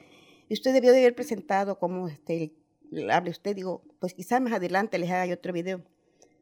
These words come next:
cómo los abro, cómo los desveno, y, este, el tiempo que les doy", le digo, "para que vean, ¿no?".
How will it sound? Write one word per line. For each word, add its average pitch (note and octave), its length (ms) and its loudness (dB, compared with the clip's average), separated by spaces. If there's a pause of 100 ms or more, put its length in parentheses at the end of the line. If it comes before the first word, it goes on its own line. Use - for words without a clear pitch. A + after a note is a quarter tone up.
(400)
cómo F#3 260 0
los F3+ 200 0
abro, F#3 320 0
cómo E3 260 -2
los - 260 -6
desveno, F3+ 640 0 (540)
y, D#3 140 -2
este, D3 200 -6
el D3 100 -4
tiempo F3 340 -4
que F3+ 80 -6
les F#3 140 2
doy", G#3+ 220 4
le F3 100 -10
digo, - 160 -14
"para D3+ 280 -8
que E3+ 160 -10
vean, - 240 -2
¿no?". G#3+ 160 -4